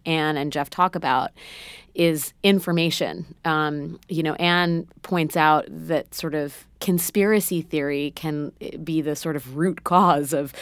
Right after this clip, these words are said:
or a litmus test for the rise of authoritarianism in a society. And Jeff talks about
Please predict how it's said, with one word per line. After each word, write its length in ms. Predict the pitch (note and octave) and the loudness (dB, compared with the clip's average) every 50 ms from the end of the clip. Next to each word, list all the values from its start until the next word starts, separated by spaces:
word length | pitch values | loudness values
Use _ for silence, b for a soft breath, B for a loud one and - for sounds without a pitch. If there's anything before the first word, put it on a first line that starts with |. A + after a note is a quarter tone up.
| B B | B B
or 140 | - F#3+ F3+ | 8 10 10
a 60 | E3+ | 10
litmus 460 | D3+ E3 G#3 C#4 - G3+ F3 - - | 8 8 6 6 6 4 0 -2 -2
test 500 | - - D#3+ C3+ - - - - - B B B B B B B | -2 2 2 2 2 0 -4 -8 -8 B B B B B B B
for 180 | - - F#3 | 0 0 4
the 120 | E3 F#3 E3 | 4 4 4
rise 420 | D#3 D#3 D#3 D3+ D3 D#3 D#3 D#3+ | 6 6 6 6 6 4 4 2
of 180 | E3+ D#3 E3 - | 0 0 0 -6
authoritarianism 880 | - E3+ - D#3+ D3+ D3+ D#3+ - G#3 - G3 F3 C3+ B2 C#3 - - - | -8 -4 -2 0 0 0 0 2 2 4 4 2 2 -2 -6 -8 -8 -8
in 120 | C3+ C3+ - | -8 -8 -8
a 60 | D3 | -8
society. 720 | - - - - - E2+ F2+ D2+ - - - D2+ - - - | -8 -8 -8 -6 -4 -4 -2 -4 -4 -4 -4 -6 -6 -8 -4
And 440 | - E3+ D#3+ D3+ D3 D3 D3 D3 C3+ | -2 0 0 0 0 -2 -4 -2 0
Jeff 240 | - E3+ F3 E3+ | 2 2 2 2
talks 260 | - F#3 F3 F3 - - | 0 -4 -4 -4 -6 -2
about 360 | E3+ E3 D3+ D3+ D3 - | 2 4 4 4 4 2